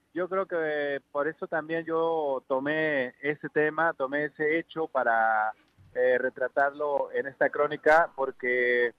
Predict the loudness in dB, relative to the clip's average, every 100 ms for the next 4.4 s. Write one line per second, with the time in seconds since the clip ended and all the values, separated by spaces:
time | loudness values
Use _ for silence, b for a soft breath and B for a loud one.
0 | _ _ _ 2 4 2 -2 -4 -2 -4
1 | -2 -2 -2 0 0 0 -2 -8 -10 _
2 | -6 -4 -4 -4 -6 -4 -2 -2 0 -2
3 | -2 -6 2 6 8 8 4 -4 _ _
4 | 2 4 4 2